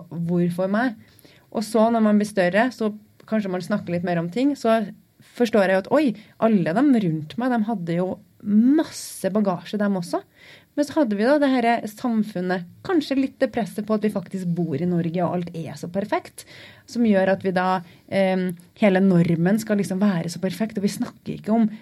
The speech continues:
familiehemmeligheter. Nei, for Gud forby, for hvis du sier en familiehemmelighet, så kan du jo såre hele familien din.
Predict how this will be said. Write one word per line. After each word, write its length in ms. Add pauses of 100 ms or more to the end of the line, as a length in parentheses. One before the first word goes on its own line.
familiehemmeligheter. 1120
Nei, 80
for 160
Gud 220
forby, 420
for 160
hvis 140
du 80
sier 160
en 80
familiehemmelighet, 680
så 80
kan 140
du 80
jo 20
såre 320
hele 160
familien 400
din. 220